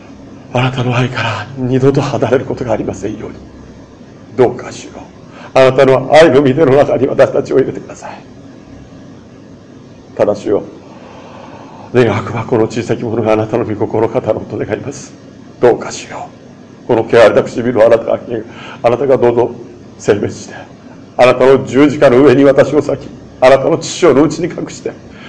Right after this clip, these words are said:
その十字架の内に、影に、どうか、あなたのみの、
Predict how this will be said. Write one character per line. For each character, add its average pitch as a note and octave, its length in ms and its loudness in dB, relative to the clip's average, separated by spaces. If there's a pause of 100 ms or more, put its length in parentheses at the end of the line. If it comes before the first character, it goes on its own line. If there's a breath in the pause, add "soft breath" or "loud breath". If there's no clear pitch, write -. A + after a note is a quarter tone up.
そ G3 120 4
の F#3 160 6
十 G3+ 280 4
字 G3 120 0
架 G3+ 120 6
の G#3+ 300 2 (880)
内 B2 220 -8
に、 C#3 180 -4 (240)
影 F3+ 260 4
に、 A#2+ 220 -8 (220)
ど C#3 160 6
う - 60 0
か、 C#3 260 2 (1000 loud breath)
あ C#3+ 100 8
な G#3+ 100 8
た F#3 120 4
の F3+ 140 6
み A3 100 4
の、 F3 180 0